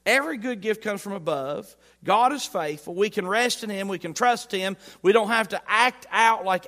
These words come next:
animals. We are his first and his best and favorite of creation. The Bible says, "In light of that," verse nineteen, "Wherefore, my beloved brethren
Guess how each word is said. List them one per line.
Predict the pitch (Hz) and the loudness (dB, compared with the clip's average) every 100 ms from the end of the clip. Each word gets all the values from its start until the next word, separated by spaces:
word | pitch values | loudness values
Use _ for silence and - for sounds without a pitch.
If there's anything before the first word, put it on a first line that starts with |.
| - | -2
animals. | 233 240 214 180 190 165 - - | 0 2 0 -2 -4 -6 -14 -4
We | 214 233 | 4 6
are | 208 | 8
his | 208 - | 6 0
first | - 247 269 247 - - _ _ _ _ _ _ _ _ _ _ _ _ _ _ _ _ _ | -2 4 4 4 -2 -16 _ _ _ _ _ _ _ _ _ _ _ _ _ _ _ _ _
and | 185 | -2
his | 208 151 | -2 -4
best | 139 240 269 254 233 - | 0 4 4 4 -4 -8
and | 175 156 | -10 -10
favorite | - 247 277 262 208 185 | 2 6 6 4 -4 -10
of | - - | -12 -14
creation. | - 190 160 131 - 202 208 _ _ _ _ _ _ _ _ _ _ _ _ | -8 -4 -4 -6 -12 -16 -18 _ _ _ _ _ _ _ _ _ _ _ _
The | - | -4
Bible | 185 202 175 | -2 -2 -4
says, | 180 | -8
"In | 170 | -6
light | 175 208 233 | -4 -4 -4
of | 185 | -6
that," | 156 151 160 - - - | -8 -8 -8 -12 -20 -6
verse | 160 180 | -4 -4
nineteen, | 175 180 165 156 135 147 156 _ _ _ - | -6 -8 -6 -8 -8 -10 -14 _ _ _ -2
"Wherefore, | 208 233 196 - 135 - - _ _ _ _ _ _ _ _ _ _ _ _ - | 4 4 4 -4 -6 -10 -20 _ _ _ _ _ _ _ _ _ _ _ _ -4
my | 160 | -2
beloved | 160 165 180 180 156 | 0 2 0 0 -6
brethren | 147 120 110 | -6 -6 -14